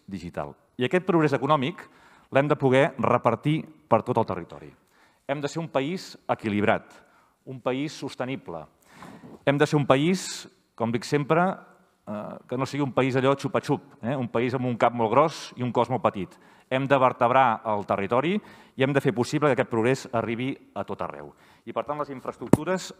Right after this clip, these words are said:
s'han d'entendre en clau de territori. I, finalment, aquest país no es pot permetre el luxe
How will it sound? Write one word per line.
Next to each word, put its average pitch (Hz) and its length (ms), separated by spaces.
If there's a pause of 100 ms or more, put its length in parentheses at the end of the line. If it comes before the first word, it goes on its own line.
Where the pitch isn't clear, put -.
(120)
s'han 131 220
d'entendre 135 460
en 135 80
clau 127 280
de 107 80
territori. 85 440 (500)
I, 135 100
finalment, 131 500 (1800)
aquest 147 280
país 175 540
no 151 160
es 156 60
pot - 140
permetre 131 340
el 123 80
luxe 160 300